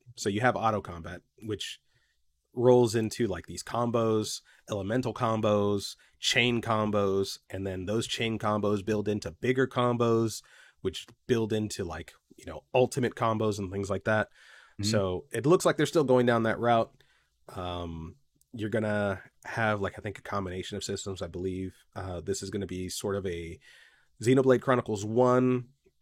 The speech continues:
Speaker 1: kind of battle system mixed in with, like, the blade system, uh, with Xenoblade Chronicles two. People are super
Speaker 2: Okay.
Speaker 1: excited about it, so we're, we're gonna see.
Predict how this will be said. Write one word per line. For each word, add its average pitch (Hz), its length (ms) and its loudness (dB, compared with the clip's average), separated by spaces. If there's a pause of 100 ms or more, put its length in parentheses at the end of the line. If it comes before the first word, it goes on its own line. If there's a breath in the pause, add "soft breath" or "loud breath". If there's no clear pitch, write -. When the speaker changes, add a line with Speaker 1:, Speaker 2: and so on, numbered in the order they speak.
Speaker 1:
kind 131 160 0
of 117 100 -2
battle 113 220 2
system 110 640 -2
mixed 110 280 -2
in 110 160 -2
with, 104 140 -4
like, 98 160 -8
the 95 80 -6
blade 95 400 -4
system, 92 600 -8 (480 soft breath)
uh, 85 300 -8
with 90 220 -4
Xenoblade 92 360 -6
Chronicles - 440 -8
two. 110 460 0 (160)
People 135 260 0
are 127 40 4
super 139 280 0
Speaker 2:
Okay. - 20 4
Speaker 1:
excited 110 360 0
about 104 220 2
it, - 120 -6
so 85 280 -8 (1040 soft breath)
we're, 101 200 -2
we're 110 220 -2
gonna 139 140 4
see. 131 340 4